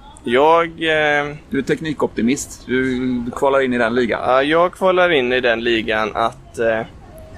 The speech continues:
Speaker 1: det är inget problem att fasa ut kol och olja och gas om vi skulle vilja det.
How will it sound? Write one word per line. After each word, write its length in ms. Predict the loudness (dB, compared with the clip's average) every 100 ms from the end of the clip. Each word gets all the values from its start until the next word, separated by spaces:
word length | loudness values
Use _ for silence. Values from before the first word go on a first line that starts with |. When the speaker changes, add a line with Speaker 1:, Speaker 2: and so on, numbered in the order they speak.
| -20 -20 -20 -20 -20 -20 -18 -16 -14 -16 -18 -20 -18
Speaker 1:
det 240 | -14 -2 2
är 180 | 4 4
inget 360 | 2 -2 -2
problem 760 | 0 -2 0 -2 0 -2 -4 -10 -4
att 160 | -2 -2
fasa 500 | 0 2 2 2 0
ut 560 | 0 -4 -6 -10 -12 -12 -20 -16
kol 560 | -6 -2 0 2 0 -2
och 200 | -4 -2
olja 360 | 0 0 0 -2
och 160 | -2 2
gas 420 | 0 0 -6 -6
om 100 | -4
vi 80 | -4
skulle 260 | -2 -2
vilja 420 | 0 -2 0 0
det. 260 | 0 -2 -8